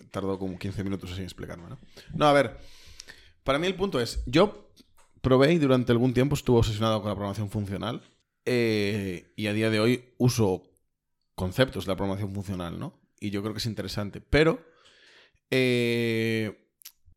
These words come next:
hay un, para mí lo más importante a la hora de meter estas prácticas es que no solo es una cuestión de lo buena que sea la práctica en vacío, por así decirlo, sino que tienes que meter otras cosas como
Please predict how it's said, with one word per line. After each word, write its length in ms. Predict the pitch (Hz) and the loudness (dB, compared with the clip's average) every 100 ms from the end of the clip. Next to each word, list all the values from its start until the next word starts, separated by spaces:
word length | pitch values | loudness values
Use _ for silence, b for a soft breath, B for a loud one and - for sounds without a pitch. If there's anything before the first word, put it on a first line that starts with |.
| _ - | _ -2
hay 120 | 135 | 2
un, 300 | 151 135 - - _ _ _ | 2 0 -4 -20 _ _ _
para 160 | 131 123 | 2 4
mí 80 | 151 | 6
lo 100 | 151 | 4
más 120 | 139 | 4
importante 420 | 127 110 117 113 | 2 0 -2 -2
a 20 | |
la 60 | 110 | 0
hora 80 | 113 | 0
de 40 | |
meter 160 | 110 110 | 0 -4
estas 220 | - 104 | -6 -8
prácticas 680 | - 110 120 - 147 - _ - | -2 -2 -2 -6 -8 -12 _ -10
es 100 | 117 | -4
que 120 | 120 | 0
no 80 | 127 | 0
solo 200 | 127 123 | 2 2
es 120 | - | 0
una 140 | 117 | -4
cuestión 640 | 110 107 - 113 117 151 - _ _ _ - | -4 -6 -4 -4 -4 -6 -14 _ _ _ -8
de 180 | 110 113 | 0 2
lo 100 | 104 | 4
buena 220 | 120 120 | 2 0
que 80 | 101 | -2
sea 120 | 107 | -2
la 120 | 104 | 0
práctica 500 | 110 107 104 80 - | 0 0 -2 -6 -4
en 140 | 117 113 | 0 0
vacío, 360 | 101 - 127 | 0 0 0
por 120 | 107 104 | 2 0
así 120 | 107 | -2
decirlo, 280 | 101 117 139 | 0 0 0
sino 180 | 131 | -4
que 80 | 104 | -6
tienes 220 | 104 113 | -4 -6
que 100 | - | -6
meter 200 | 104 101 | -8 -6
otras 200 | 104 92 | -6 -6
cosas 300 | - 113 135 | -4 -2 -2
como 300 | - 110 92 | -2 -2 -2